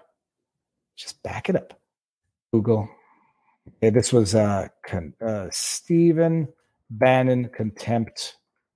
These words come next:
vote, which was, just to show you the homework, people, two oh two to two twenty-nine.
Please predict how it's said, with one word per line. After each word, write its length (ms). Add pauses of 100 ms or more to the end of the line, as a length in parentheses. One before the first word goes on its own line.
vote, 520 (920)
which 260
was, 720 (1300)
just 140
to 80
show 220
you 100
the 140
homework, 340
people, 400 (800)
two 260
oh 120
two 520 (680)
to 80
two 200
twenty-nine. 520